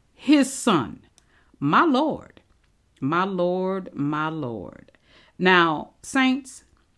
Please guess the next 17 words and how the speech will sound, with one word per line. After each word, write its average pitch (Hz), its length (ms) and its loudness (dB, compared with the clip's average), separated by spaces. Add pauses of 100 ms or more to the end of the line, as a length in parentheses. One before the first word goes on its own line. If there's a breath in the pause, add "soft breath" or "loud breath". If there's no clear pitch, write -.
(760)
we 233 260 0
are 226 80 -2
going 208 340 -4
to - 240 -6
end 247 360 2
today. 226 460 0
I 190 200 6
know 247 480 4
I 196 100 2
got 208 240 2
your 220 120 8
eyes 233 360 10
open, 180 400 4 (360 loud breath)
and 185 260 6
we 269 140 8
will 226 340 8
conclude 208 1400 4